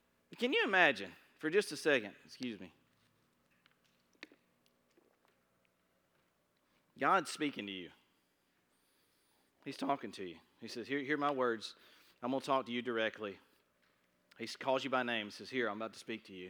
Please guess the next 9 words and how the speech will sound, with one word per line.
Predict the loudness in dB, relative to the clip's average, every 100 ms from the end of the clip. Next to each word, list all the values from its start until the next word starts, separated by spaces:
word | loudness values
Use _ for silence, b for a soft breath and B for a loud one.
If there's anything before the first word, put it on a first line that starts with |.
| -12
And | -12
you | -6
go, | -6
"No, | -4 -8
thanks. | -10 -14 -16
Appreciate | -14 -12 -12 -14
it." | -18 _ _ _ _ _ _ _ _ _ _ _ _ _ _ _ _ _ _ -4
Now, | -2
I, | 0 0